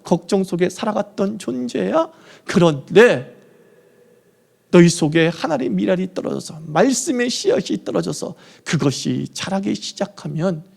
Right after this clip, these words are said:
소망이 바뀌는 거예요. 의미가 바뀌는 거예요. 재밌거리가 바뀐다는 거죠. 우리가 의미의 삶을 강조하는 듯한 이 구원의 얘기를 듣다 보면 말이죠. 야, 정말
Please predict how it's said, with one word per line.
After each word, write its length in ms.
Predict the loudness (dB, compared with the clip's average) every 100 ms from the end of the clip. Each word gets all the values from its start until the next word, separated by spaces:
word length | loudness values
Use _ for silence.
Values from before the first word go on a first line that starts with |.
| _ _
소망이 600 | -20 -12 -6 -4 -4 -6 -8
바뀌는 460 | -10 -12 -12 -12
거예요. 260 | -14 -16 -18 _ _ _ _ _ _ _ _ _
의미가 400 | 2 4 4 2
바뀌는 440 | 2 -2 -2 -2 0
거예요. 320 | 0 0 -4 -14 _ _ _
재밌거리가 800 | -2 2 2 2 0 0 0 -4 -8 -16
바뀐다는 640 | -16 -4 -2 -2 -2 -4
거죠. 260 | -6 -12 -18 _ _ _ _ _ _ _ _ _ _ _ _ _ _ _ _ -20 2
우리가 280 | 6 8 8
의미의 540 | 8 6 6 4 2 0
삶을 600 | 0 0 2 4 4 2
강조하는 640 | -4 -4 -2 2 2 2 -4
듯한 380 | -8 -4 -4
이 140 | -2 -6
구원의 480 | -2 4 4 6 4
얘기를 300 | 4 2 -2
듣다 340 | -4 -4 -2
보면 340 | -2 -4 -4
말이죠. 520 | -4 -6 -6 -4 -4 -4 -16 -20 -6 -2
야, 200 | -2 -4
정말 500 | -2 2 2 2